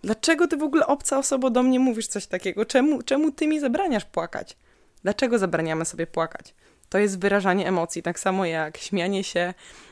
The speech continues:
mm, płakanie ze śmiechu, tak samo jakby i jakby wydaje mi się, że to jest bardzo istotne, żebyśmy dawali sobie po prostu przestrzeń na to,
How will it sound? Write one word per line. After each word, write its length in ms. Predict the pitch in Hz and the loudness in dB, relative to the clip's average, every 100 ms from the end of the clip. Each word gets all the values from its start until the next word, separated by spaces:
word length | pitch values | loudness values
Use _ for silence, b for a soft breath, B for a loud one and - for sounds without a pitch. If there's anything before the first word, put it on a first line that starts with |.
| B | B
mm, 720 | 175 170 175 175 170 175 175 - - _ - - 175 | -4 -2 0 0 0 0 -2 -6 -20 _ -14 -12 2
płakanie 360 | 196 208 220 | 2 6 4
ze 100 | 226 | 4
śmiechu, 420 | 233 247 247 147 160 _ - | 2 0 -2 -4 -6 _ -8
tak 160 | 196 | -6
samo 280 | - 185 170 | -2 -2 0
jakby 300 | 175 196 208 | -4 -4 -6
i 380 | - 196 196 - | -4 -6 -6 -4
jakby 360 | 208 202 214 214 B B | -4 -2 -2 -4 B B
wydaje 240 | - 233 | 0 2
mi 120 | 254 254 | 2 0
się, 160 | 233 | -2
że 180 | 208 208 | -4 -4
to 100 | 214 | -2
jest 140 | 233 | -4
bardzo 320 | 175 190 196 - | -2 -2 -2 -6
istotne, 480 | 185 - - 226 330 B B B B | -6 -8 -4 -4 -4 B B B B
żebyśmy 840 | 180 202 180 202 - 208 208 208 | -2 -2 0 -2 -2 0 2 0
dawali 480 | 185 170 175 226 254 | 0 -2 2 2 2
sobie 280 | - 202 220 | -2 -2 -2
po 120 | - | -2
prostu 540 | 170 190 202 - 185 185 _ _ _ | -2 0 0 -2 -2 -2 _ _ _
przestrzeń 540 | - 214 196 - 170 160 | -2 0 0 -2 -2 0
na 160 | 156 | -2
to, 160 | 156 | -2